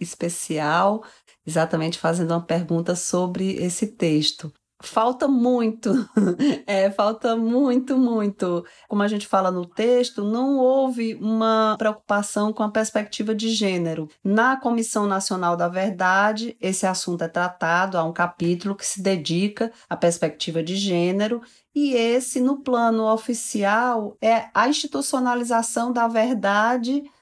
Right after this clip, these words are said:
pública e oficial sobre as atrocidades que as mulheres sofreram na ditadura, está nesse relatório da Comissão Nacional da Verdade.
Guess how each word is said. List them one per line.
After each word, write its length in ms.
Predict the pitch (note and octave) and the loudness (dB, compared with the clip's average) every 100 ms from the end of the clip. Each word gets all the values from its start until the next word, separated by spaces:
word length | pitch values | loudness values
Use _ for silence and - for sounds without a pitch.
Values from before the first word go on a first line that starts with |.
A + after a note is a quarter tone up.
| - | 0
pública 640 | B3+ C4 G#3+ G3 - F3+ | 2 4 2 -2 0 0
e 120 | F3 | 2
oficial 1040 | E3+ E3+ G3 - - E3+ F3 G3+ A3 F#3+ F3+ _ | 0 -2 -8 -8 -6 0 2 4 4 0 -6 _
sobre 600 | - - - F#3+ F#3 F3 | -8 -4 0 0 0 0
as 180 | F3+ F3 | 2 2
atrocidades 800 | F#3 F3+ F3 - F3+ D#3+ D#3+ - | 0 -2 -4 -2 -4 0 0 -4
que 100 | - | -2
as 140 | F#3 G3+ | 0 0
mulheres 420 | F3+ E3+ E3+ F3 | -2 0 0 -2
sofreram 600 | F3+ E3+ - E3 D#3+ D#3 | -4 -4 -2 -2 0 0
na 180 | D#3 D#3+ | 0 0
ditadura, 840 | E3+ D#3+ D3+ D3 G3 A#3 G3+ E3 - _ - | -4 -4 -6 -2 0 2 0 -2 -6 _ -10
está 480 | G#3 - G#3+ A3 A#3 | -8 0 2 2 2
nesse 320 | B3 B3 C4 | 0 -2 0
relatório 600 | B3 A#3 A#3+ A#3 G#3+ A3+ | 0 0 0 0 0 2
da 140 | A3 | 0
Comissão 640 | A3 A3+ A#3 A#3 A#3 A3 A3+ | 0 -2 -2 -2 0 0 0
Nacional 540 | A3+ A3+ A#3+ A3+ A3 | 0 -2 -2 0 2
da 100 | A3 | 0
Verdade. 760 | A3 A#3+ A3+ F#3+ F3 E3 E3+ | 0 0 2 2 2 0 -6